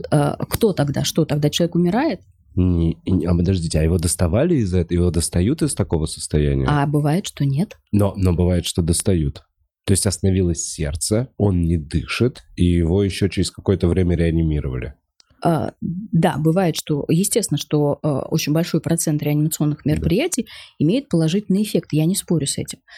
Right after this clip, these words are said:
Speaker 1: Но я, э, имею в виду другую ситуацию. Например, э, там, я не знаю, черепно-мозговая травма, человек находится в коме.
Speaker 2: Мгм.
Speaker 1: В коме, естественно, он на искусственной вентиляции, и чаще всего гемодинамика требует поддержки.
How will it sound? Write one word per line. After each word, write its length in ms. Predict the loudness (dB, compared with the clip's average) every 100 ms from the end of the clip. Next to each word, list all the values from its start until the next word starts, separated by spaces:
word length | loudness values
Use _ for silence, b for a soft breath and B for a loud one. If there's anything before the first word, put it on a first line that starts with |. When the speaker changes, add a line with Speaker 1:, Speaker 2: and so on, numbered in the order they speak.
| B B
Speaker 1:
Но 260 | 0 0 0
я, 320 | 0 2 0
э, 40 | -2
имею 560 | 0 2 2 2 0
в 20 | 0
виду 160 | 0
другую 300 | 0 0 0
ситуацию. 480 | -2 -2 -2 -2 -2
Например, 360 | -2 0 0 0
э, 40 | 0 0 2 2 0 -2 -6 _ _ _ _ _ _
там, 120 | -2 2
я 60 |
не 60 | 2
знаю, 140 | 0
черепно-мозговая 840 | 0 0 0 0 0 0 0 2 0
травма, 460 | 0 0 0 -2 -6 B B B
человек 220 | -2 0 0
находится 400 | 2 0 -2 -6
в 160 | -10 -2
коме. 520 | 0 2 0 -2 -2
Speaker 2:
Мгм. 260 | 0 2 2
Speaker 1:
В 140 | 2
коме, 280 | 2 2 0
естественно, 400 | 0 -2 -2 0
он 120 | 0
на 100 | 0
искусственной 560 | -2 -2 -4 -2 -2 0
вентиляции, 680 | 0 0 0 -2 -4 -8 -16 _ _ _ _ _ _ _
и 380 | 0 2 2 0
чаще 360 | 0 -2 0 -4
всего 340 | -2 0 0
гемодинамика 680 | 2 2 2 2 0 0 -4
требует 420 | -2 0 0 -2
поддержки. 640 | 0 0 0 -2 -4 -14